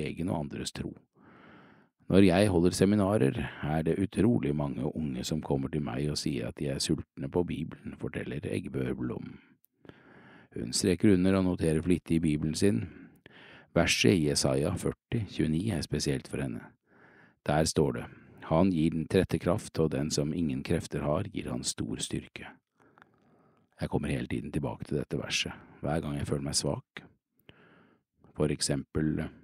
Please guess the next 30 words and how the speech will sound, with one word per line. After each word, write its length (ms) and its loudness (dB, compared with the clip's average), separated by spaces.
når 160 0
jeg 280 -2
er 160 -4
redd 160 0
for 120 -4
å 40 -8
fly, 220 -2
eller 200 4
når 160 2
jeg 400 0
er 200 0
i 80 0
sorg. 440 -2
Det 80 -6
er 80 -6
fint 280 -8
å 40 -2
vite 300 -4
at 60 -4
jeg 120 -6
kan 240 -2
hvile 320 0
i 80 2
disse 240 -2
ordene 300 -4
og 80 -2
hente 180 -6
styrke 400 -4
fra 140 4
Jesus, 560 -2